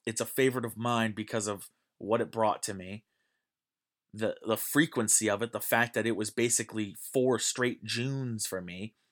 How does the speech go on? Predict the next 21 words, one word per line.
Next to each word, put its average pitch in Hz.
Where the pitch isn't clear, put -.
and 131
then 135
just 113
the 120
fact 123
that 120
it, -
it, 123
like, 120
you 139
won't 131
see 185
that. 113
You 135
don't 160
see 156
four 131
straight -
championships, 117
I 107
mean, 117